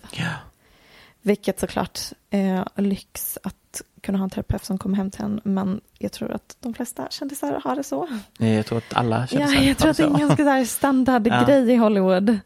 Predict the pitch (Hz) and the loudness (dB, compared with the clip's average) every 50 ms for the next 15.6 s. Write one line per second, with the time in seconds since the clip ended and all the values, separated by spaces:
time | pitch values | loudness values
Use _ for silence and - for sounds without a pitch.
0 | - - _ 214 240 254 233 226 220 214 202 190 - - - _ 208 208 - - | -10 -4 _ 2 4 4 4 4 4 2 2 0 -2 -4 -8 _ -18 -18 -8 -6
1 | - - 226 214 202 202 196 202 202 - 220 196 185 185 - - - 196 196 196 | 0 2 4 4 6 4 4 2 2 2 2 2 2 2 -2 0 0 2 2 2
2 | - 208 - - _ - 208 202 208 - - - - - - - - - - - | 2 0 -2 -4 _ 2 2 2 2 0 -4 -12 -14 -14 -14 -16 -18 -18 -20 -20
3 | _ _ _ _ _ _ - 254 254 277 269 285 262 254 277 254 254 - - 277 | _ _ _ _ _ _ 2 4 6 6 4 4 4 4 2 2 2 2 4 2
4 | 247 233 - - - - 339 320 - - - - 240 247 - - 233 - _ _ | 2 2 2 0 2 2 2 0 -2 0 0 2 2 2 2 0 -2 -2 _ _
5 | - 240 247 247 247 240 - - 214 - - - - 202 208 214 214 220 214 214 | 2 2 4 4 2 0 0 -4 -2 2 2 4 4 4 4 4 4 4 4 2
6 | 214 101 117 117 107 92 78 73 95 101 107 110 117 110 - _ - - - 202 | 2 2 0 0 0 0 -2 -6 -8 -10 -10 -12 -14 -14 -16 _ -10 -6 -6 -4
7 | - - - - - - 107 107 - 101 - - 107 92 - 101 92 - - 92 | -4 -2 -2 -2 0 -2 -2 0 -2 -2 -2 -2 -4 -4 -2 -4 -4 -2 -4 -4
8 | - 95 87 85 82 80 82 - - 92 87 87 87 - - - 95 90 87 - | -2 -2 -2 -2 -2 -4 -6 -4 -4 -4 -4 -2 -4 -4 -4 -6 -6 -6 -8 -6
9 | - 92 98 104 101 104 110 120 113 - 95 90 90 90 90 92 98 - - _ | -4 -4 -2 0 0 0 0 0 -2 -2 -4 -4 -2 -4 -6 -6 -10 -12 -20 _
10 | - 208 190 - - 208 - - - - _ _ - 214 226 - - - 202 196 | -2 0 0 0 -2 -4 -8 -10 -12 -14 _ _ -6 -4 -4 -2 -2 -2 -2 -2
11 | 175 185 160 165 - - - - - - _ _ - 50 - - - 202 110 101 | 0 -2 -4 -6 -6 -10 -12 -12 -12 -12 _ _ -10 -10 -8 -8 -4 -2 -2 -2
12 | - - 101 92 - - 60 - - - - - - - - - 254 262 262 262 | 0 -2 -2 -2 0 -2 -2 -2 -2 -4 -4 -6 -8 -4 0 2 4 4 4 4
13 | - 269 247 220 214 214 202 - - 202 214 214 208 214 220 233 214 214 214 208 | 4 4 4 6 6 4 6 4 4 4 4 2 2 4 4 4 4 4 4 2
14 | 196 - 208 190 185 180 190 185 185 - 208 190 196 - - 196 185 180 - - | 4 4 6 6 6 4 4 0 2 2 2 2 2 2 2 2 2 2 2 2
15 | 190 180 180 - - - - - - - - - | 0 0 2 2 0 0 0 0 -4 -10 -16 -18